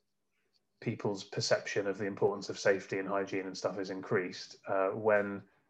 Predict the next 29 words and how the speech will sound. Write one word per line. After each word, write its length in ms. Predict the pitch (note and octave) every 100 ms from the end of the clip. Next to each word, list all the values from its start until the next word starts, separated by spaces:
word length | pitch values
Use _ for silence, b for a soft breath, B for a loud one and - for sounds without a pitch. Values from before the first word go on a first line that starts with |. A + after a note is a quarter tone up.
| -
you 60 |
know, 100 | F#2+
when 160 | F#2+ G#2
we 80 | G2+
go 180 | G#2 G2+
into 200 | G2 G#2+
lockdowns, 580 | G#2+ - F#2+ F#2 G2 A2+
everyone's 340 | G2+ G2 F#2
head 160 | G#2+ -
goes 180 | G2
into 160 | G2 G2+
the 80 | F#2
sand 420 | - G2 F#2+ G2
and, 220 | G2 A2
and 140 | B2 G2+
everything 300 | G2 F#2+ F#2+
just 200 | F#2+ -
dries 300 | G#2+ G2 F#2+
up. 320 | G2 - - - -
Uh, 160 | G2+
and 140 | G#2+ G2+
so, 280 | G#2+ G2 G2 b b b _
you 60 | G2
know, 60 |
that's 240 | F#2+ A2 -
been 200 | - F#2+
really 260 | G#2 G2 F#2+
tough, 440 | - F#2 - - - -
um, 520 | G2+ F#2+ F#2+ F#2 F#2